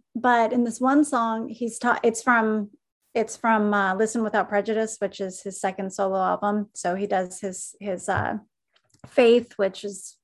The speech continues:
probably one of his still most famous albums. And he's in his little, he's in his little jeans, you know, doing the, like, the swoosh back and forth, and the camera's focused on his butt. And, uh, and, but then with Listen Without Prejudice, he blows up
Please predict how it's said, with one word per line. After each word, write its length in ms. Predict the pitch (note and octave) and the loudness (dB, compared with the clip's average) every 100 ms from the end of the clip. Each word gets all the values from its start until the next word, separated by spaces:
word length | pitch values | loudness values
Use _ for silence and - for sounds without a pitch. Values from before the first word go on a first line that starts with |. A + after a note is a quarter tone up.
| - | -2
probably 380 | G#3+ G3 G3 F#3+ G3+ - | 2 2 0 -2 -6 -6
one 200 | C#4 A3 | -2 -2
of 80 | G3+ | -2
his 180 | F#3+ - | -4 -6
still 220 | - G3 | -2 0
most 240 | G3 F#3+ - | 0 -4 -4
famous 280 | G3 G3 - | -4 -4 -2
albums. 480 | F#3 G3 G3 G3 | -2 -2 -4 -6
And 200 | A3+ G3+ - - _ | -6 -6 -8 -20 _
he's 160 | - G3 | -8 -6
in 100 | F#3+ | -6
his 160 | F#3 | -4
little, 380 | G3+ F#3+ F#3+ A3 _ - - - _ _ | -4 -4 -4 -6 _ -20 -16 -16 _ _
he's 140 | - A3+ | -2 2
in 80 | A3 | 4
his 100 | G#3 | 4
little 160 | G3 F#3 | 2 2
jeans, 640 | A#3+ A#3 A3+ A3 A3 A3+ | 4 6 6 6 4 2
you 80 | A3+ | 2
know, 260 | A3 G#3+ | 4 2
doing 320 | G#3+ G#3+ G#3+ | 2 0 0
the, 100 | G3+ G3 | -2 -2
like, 360 | F#3+ F#3+ - - - - | -4 -6 -10 -20 -14 -4
the 100 | G#3 | -2
swoosh 440 | - - A3 A3 | -2 4 4 4
back 220 | - G3+ G3+ | 2 2 2
and 140 | G#3 | -4
forth, 420 | A#3 G#3+ G#3+ G3+ | 2 4 4 2
and 120 | G3 F#3 | -6 -10
the 40 | |
camera's 420 | F#3+ G#3 G3+ G3 | -4 -2 -2 -2
focused 360 | - G3 G#3 - | 0 0 -2 -4
on 120 | G3+ | -6
his 120 | G3 | -6
butt. 360 | F#3+ G3 F#3+ F#3+ - | -2 0 0 -2 -6
And, 360 | G3+ F#3+ F#3+ | -6 -6 -4
uh, 260 | F#3+ F3+ - - _ - _ _ - | -2 -2 -4 -10 _ -20 _ _ -2
and, 280 | G#3+ G#3+ - | 0 0 -2
but 240 | B3+ B3 B3 | -2 0 4
then 340 | A#3 A3+ G#3+ | 4 4 2
with 260 | A#3 A3+ - B3 | 2 0 2 2
Listen 240 | B3 C4 | 4 2
Without 300 | G#3+ F3+ - | 2 -2 0
Prejudice, 480 | A3+ A#3 A3+ G#3 - | 0 0 2 0 -2
he 80 | G#3 | -4
blows 400 | G#3+ A3+ A#3+ A3 | 0 2 2 0
up 240 | F#3 G#3+ | -2 -4